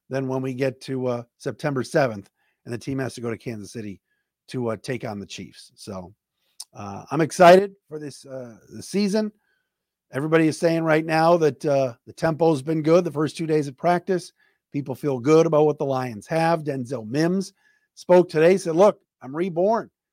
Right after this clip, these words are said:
coming over from the Jets. I never really felt like I had a chance in New York playing with quarterbacks that, quite honestly, you know, Zach Wilson, Mike White, and others couldn't get him the football." Joe Flacco, he feels like he's getting another opportunity here.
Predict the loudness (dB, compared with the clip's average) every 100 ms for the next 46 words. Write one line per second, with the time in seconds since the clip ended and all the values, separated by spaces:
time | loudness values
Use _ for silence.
0 | _ -12 -8 -6 -8 -12 -14 -10 -10 -12
1 | -14 -8 0 2 2 0 -2 -2 -6 -6
2 | -4 -2 -2 -6 -6 -6 -6 -12 _ _
3 | _ _ _ -4 -2 -4 -2 -4 -4 -12
4 | _ _ _ _ -2 -2 -2 -4 -4 0
5 | 0 0 -4 -8 -14 -6 -2 -2 -2 -4
6 | -8 -8 -8 -10 _ _ _ _ _ _
7 | -6 -6 -6 -6 -6 -4 -4 -4 -6 -10
8 | -6 -6 -4 0 0 0 -6 -4 -4 -4
9 | -8 -8 -2 -2 -2 -4 -4 -4 -12 -16
10 | _ _ _ _ _ _ -2 -2 -2 0
11 | 0 0 -2 -4 -8 _ _ _ _ _
12 | -20 -2 0 0 -2 -4 -6 -8 -8 -6
13 | -4 -4 -6 -10 -12 -12 -10 -10 -10 -12